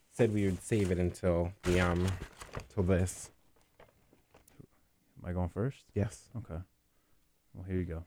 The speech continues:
Speaker 1: Excited. A box. Okay. You wanna say the meaning vi-, oh, it's heavy. Oh my gosh.
Speaker 2: It's a little heavy. Um,
Speaker 1: Okay.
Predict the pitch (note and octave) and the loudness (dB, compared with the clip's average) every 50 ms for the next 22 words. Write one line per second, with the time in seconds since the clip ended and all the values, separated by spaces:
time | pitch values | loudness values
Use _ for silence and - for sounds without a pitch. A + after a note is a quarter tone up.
0 | - G#2+ - - - - F#2+ G2 F#2+ - _ - F2+ - - - C3 A#2 A#2 A2 | -14 -18 -12 -10 -8 -6 -4 -6 -6 -8 _ -18 -18 -12 -10 -10 -10 -6 -4 -4
1 | F#2+ F2+ G2+ G#2+ A2 G#2+ G2+ F#2 F2 F2+ F#2 - - - - - - - - - | 0 2 2 2 4 4 4 4 4 2 0 -4 -12 -18 -20 -20 -20 -20 -20 -20
2 | - - - - - - C3 - _ _ _ _ - - - - - - - - | -20 -20 -20 -12 -8 -8 -8 -8 _ _ _ _ -20 -20 -20 -20 -18 -16 -16 -16
3 | - - - - _ _ _ _ _ _ - A#2 A2+ - - - D3+ - G2 - | -18 -20 -20 -20 _ _ _ _ _ _ -4 -4 -4 -2 -2 -4 -4 -4 -6 -14
4 | - _ _ - F#2+ F2+ F#2 F#2 - G#2 F#2+ F2+ F#2+ F#2+ G2 G2 G2 F#2+ G2 G2+ | -20 _ _ -8 -6 -6 -4 -4 -4 -4 -4 -2 -2 -2 -2 -2 -2 -2 -2 -2
5 | G#2 - - B2+ C#3 A2+ - - - D3 D3+ B2+ G2 F2+ F#2 G#2 G#2+ F#2+ G2 A2 | -2 0 2 2 4 2 2 0 2 2 2 4 4 2 2 2 2 2 4 4
6 | G#2 F#2 - B2+ - - C#3+ C3 G#2+ G2+ F#2+ F2 F#2+ F#2+ - - G#2+ G#2+ G#2+ G#2 | 2 2 -2 -4 -4 0 2 2 4 4 4 2 0 -2 0 2 2 4 4 4
7 | G2 F#2+ F#2+ F#2 F2 F#2+ | 4 2 2 2 0 0